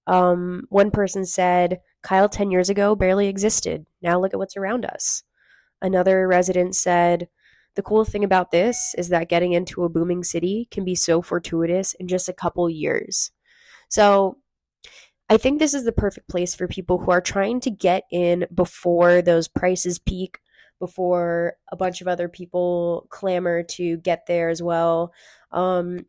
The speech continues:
you'd be kind of getting in ahead of the curve. And when I talk about the house prices,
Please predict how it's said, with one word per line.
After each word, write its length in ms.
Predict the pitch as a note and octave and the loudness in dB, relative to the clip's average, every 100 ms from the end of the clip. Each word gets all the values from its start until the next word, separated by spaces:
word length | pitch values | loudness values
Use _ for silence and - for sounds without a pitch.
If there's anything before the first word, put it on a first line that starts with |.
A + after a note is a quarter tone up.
| _ | _
you'd 240 | G3+ A3 | -6 -2
be 80 | A3+ | -2
kind 300 | - A#3 C4 | -4 -2 -2
of 80 | B3+ | 2
getting 260 | A3 G3+ | 0 0
in 120 | F#3+ F3+ | -2 -2
ahead 260 | F3 F3 | -2 -4
of 60 | E3+ | -6
the 60 | |
curve. 680 | - - G#3+ F3+ E3 D#3+ D#3+ _ _ _ _ _ | -8 -4 0 2 2 -2 -6 _ _ _ _ _
And 440 | F3+ F3 E3+ E3+ | 0 0 0 -2
when 160 | F3 F3+ | -2 -2
I 560 | E3+ E3+ E3+ E3+ E3+ - _ _ | 0 0 -2 -2 -6 -10 _ _
talk 280 | - - - | -4 -4 -2
about 300 | C4+ - G3+ | 0 -2 -2
the 60 | |
house 300 | E3 D#3+ D#3+ | -4 -2 -2
prices, 720 | - G#3+ A3 - B3 B3+ B3+ | 0 0 0 2 4 4 2